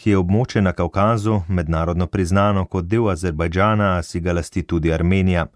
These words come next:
Na območju živijo večinoma Armenci, združeni pod upravo svoje republike, ki pa mednarodno ni priznana. Oblasti v Bakuju so zato včeraj sprožile obsežno vojaško operacijo,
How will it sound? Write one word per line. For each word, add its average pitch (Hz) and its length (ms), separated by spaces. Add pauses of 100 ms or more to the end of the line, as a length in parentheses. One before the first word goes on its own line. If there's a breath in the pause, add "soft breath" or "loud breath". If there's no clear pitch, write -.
(440 loud breath)
Na 120 120
območju 135 380
živijo 113 300
večinoma 107 460
Armenci, 120 580
združeni 87 480
pod 85 220
upravo 90 460
svoje 90 300
republike, 113 560 (320 soft breath)
ki 143 100
pa 127 140
mednarodno 92 720
ni 90 160
priznana. 90 720 (540 loud breath)
Oblasti 101 440
v 95 60
Bakuju 113 560
so 92 160
zato 80 280
včeraj 92 360
sprožile 101 500
obsežno 104 540
vojaško 78 440
operacijo, 98 600